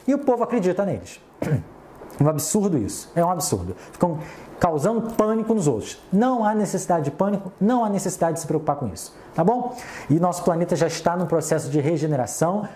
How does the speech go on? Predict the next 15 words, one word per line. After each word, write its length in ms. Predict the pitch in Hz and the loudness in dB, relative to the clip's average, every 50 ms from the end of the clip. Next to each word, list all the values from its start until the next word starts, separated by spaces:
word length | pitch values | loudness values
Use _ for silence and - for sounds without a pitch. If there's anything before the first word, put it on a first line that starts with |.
| - - - | -18 -16 -4
e 100 | - 160 | 0 0
vai 280 | 151 143 180 185 190 190 | 2 4 4 2 4 2
evoluir 480 | 165 156 185 185 180 185 185 170 - - - - | 2 2 2 4 4 2 2 0 -4 -10 -20 -16
sim, 400 | - - - - - 165 117 92 - - - - - - | -8 -6 -4 -2 0 0 -2 -2 -6 -12 -20 -18 -8 -6
tá 80 | 131 127 | -2 0
bom? 240 | 175 202 196 - - - - - - | 0 0 0 -4 -8 -12 -14 -8 -2
A 40 | - | 0
regeneração 440 | 135 117 120 143 135 123 - - 160 | 0 0 2 2 0 2 2 0 2
não 140 | 156 151 139 | 2 2 0
termina 320 | 147 143 117 127 127 127 | 0 -2 -2 0 0 0
agora, 380 | 123 110 123 135 160 180 190 180 | 0 2 2 2 2 2 0 -2
é 20 | |
um 40 | 139 | -2
processo 500 | - - 110 - - - 143 135 - 117 | -2 -6 -6 -4 -2 -2 -2 -2 -2 -2
gradual, 680 | 117 127 123 104 107 104 104 113 135 160 160 - | 0 0 0 0 0 0 2 2 2 0 -2 -6